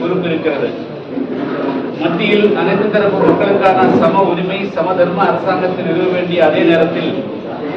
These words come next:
பரந்து விரிந்து கிடக்கக்கூடிய தமிழகத்தின் அனைத்து தரப்பு மக்களின் குரலாக ஓங்கி ஒலிக்கவும்,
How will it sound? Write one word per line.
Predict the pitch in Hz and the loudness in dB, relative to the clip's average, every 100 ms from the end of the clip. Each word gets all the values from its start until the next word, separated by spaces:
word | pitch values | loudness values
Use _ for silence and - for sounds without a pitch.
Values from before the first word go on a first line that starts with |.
| - - - | -6 -8 0
பரந்து | - 196 208 226 | 2 4 4 4
விரிந்து | 214 202 208 | 4 2 4
கிடக்கக்கூடிய | 196 202 196 - - - | 4 4 2 0 0 0
தமிழகத்தின் | - 135 151 - - | 2 2 2 0 0
அனைத்து | - 165 - - | 0 0 -2 -2
தரப்பு | 190 185 | -4 -2
மக்களின் | 180 - 180 175 175 | -2 -2 -2 -4 -2
குரலாக | 180 180 185 180 | 0 2 2 2
ஓங்கி | 165 170 180 | 0 0 0
ஒலிக்கவும், | 175 160 165 160 - | -2 0 0 0 -2